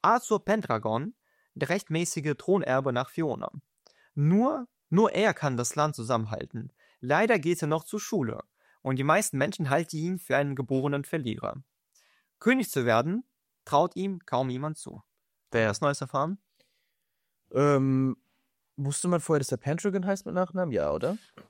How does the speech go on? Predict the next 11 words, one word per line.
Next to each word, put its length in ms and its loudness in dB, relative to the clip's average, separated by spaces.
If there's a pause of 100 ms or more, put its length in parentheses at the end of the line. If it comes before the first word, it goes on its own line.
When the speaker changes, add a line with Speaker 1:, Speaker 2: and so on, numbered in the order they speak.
(100)
Speaker 1:
Boah, 320 -2 (120)
ja, 100 -2
bestimmt. 540 -8 (140)
Aber 200 2
sagst 260 0
du, 100 -2
guter, 360 2
guter, 500 2
guter, 440 2
guter 240 0
Nachname? 460 -2